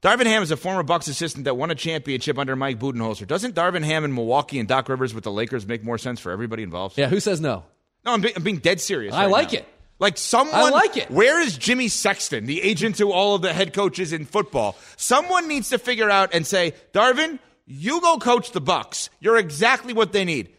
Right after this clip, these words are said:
Speaker 1: Doc, coach the Lakers. You're out there in L A. The, LeBron would love having you." That is actually what should happen
Speaker 2: And
Speaker 1: right
Speaker 2: somehow,
Speaker 1: now.
Speaker 2: John Calipari will get a raise out of this.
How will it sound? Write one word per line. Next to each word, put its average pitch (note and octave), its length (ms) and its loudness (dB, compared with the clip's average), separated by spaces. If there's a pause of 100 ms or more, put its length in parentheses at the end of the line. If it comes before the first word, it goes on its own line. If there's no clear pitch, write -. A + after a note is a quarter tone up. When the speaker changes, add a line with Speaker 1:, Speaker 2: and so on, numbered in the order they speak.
(220)
Speaker 1:
Doc, A3+ 460 2 (240)
coach C#4+ 380 -2
the C4 80 -4
Lakers. G#3+ 500 2
You're F3+ 220 -2 (160)
out B3 240 2
there A#3 160 0
in G#3+ 60 -2
L G3 240 0
A. E3+ 260 0 (220)
The, G#3+ 80 0
LeBron G3 680 -2
would G#3+ 120 0
love G3+ 180 2
having F3 360 0
you." E3 160 -2 (280)
That C4 420 2
is A#3 200 -2 (120)
actually A3 460 -2
what F#3+ 180 0
should F3 140 -4
happen D3+ 240 0
Speaker 2:
And A#2 80 -2
Speaker 1:
right A#2+ 120 0
Speaker 2:
somehow, A3 460 2
Speaker 1:
now. - 80 -12 (280)
Speaker 2:
John C3+ 360 2
Calipari F3 480 6
will D3+ 100 4
get D3 140 2
a C#3+ 40 4
raise A2+ 240 2
out G2 120 -2
of F2 80 -10
this. F2 240 -10